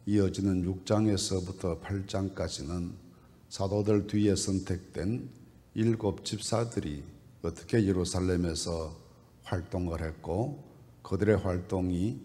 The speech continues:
어떤 결과를 가져왔는지에 대해서 우리에게 잘 설명해 주는 그런 말씀입니다. 일곱 집사의 선정은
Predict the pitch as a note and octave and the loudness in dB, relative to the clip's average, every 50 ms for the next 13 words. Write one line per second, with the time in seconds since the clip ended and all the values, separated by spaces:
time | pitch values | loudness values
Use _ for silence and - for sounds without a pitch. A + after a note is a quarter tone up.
0 | - - - - E2+ E2+ F2 - G2+ G#2 G#2+ G2+ G#2 G2+ F#2 F2+ F2+ G2 F#2 F#2 | -14 -16 -4 -2 -2 -2 -2 0 0 2 2 2 2 2 2 2 2 2 2 2
1 | F2+ - - F#2+ E2+ F2+ E2+ E2 E2+ E2+ E2+ F2 F2+ F2+ F2+ F2+ F2 D#2+ D#2+ D#2+ | 0 -2 -4 -6 -4 -2 -2 -2 -2 -2 -2 -2 -2 -2 -2 -2 -2 -2 -2 -4
2 | E2+ D#2 D2+ D#2 D#2 - - F2+ D#2+ E2 D#2 D#2 D2 D2 D2+ F2+ G2+ G#2+ A2+ G#2+ | -4 -4 -4 -4 -4 -4 -6 -6 -6 -6 -6 -6 -6 -6 -2 0 0 0 0 -4
3 | - - - - - - - - D#2+ E2+ E2 E2 - - G2+ F2+ E2 F2 F2 E2+ | -8 -14 -20 -20 -18 -8 -4 -2 -2 -2 -2 -4 -2 -2 0 0 0 0 0 0
4 | E2+ E2 E2 - E2 E2 E2 D#2+ D#2+ D#2 D#2 D2+ D#2+ D#2+ D#2 D2 D#2+ D#2+ D2 - | -2 -4 -4 -4 -4 -4 -6 -6 -6 -6 -4 -4 -4 -4 -4 -4 -4 -4 -2 -2
5 | - - D#2+ D2 D#2 D#2 - D#2+ E2 D#2+ D2+ D2+ D#2 D#2 D2+ E2 - - - - | -2 -2 -2 -2 -2 -4 -4 -6 -6 -4 -4 -4 -6 -6 -8 -10 -14 -18 -20 -20
6 | - - - - - - - - - - - - - - - - - - - - | -20 -20 -20 -20 -20 -20 -20 -20 -20 -20 -20 -20 -20 -20 -20 -20 -20 -20 -20 -20
7 | - - - - - A#2 A2+ A#2 A#2+ G#2 - - A#2 - - A#2 G#2+ G#2+ G#2+ A2 | -20 -20 -10 0 2 2 6 8 6 6 6 4 0 2 4 6 6 8 8 8
8 | A2+ G#2+ - - - G2+ G2+ F#2+ G2+ G2 F#2+ F#2 E2+ E2+ F2 D#2+ D2+ C#2+ - | 6 6 4 2 0 0 2 2 2 2 2 2 0 0 0 -2 -4 -6 -8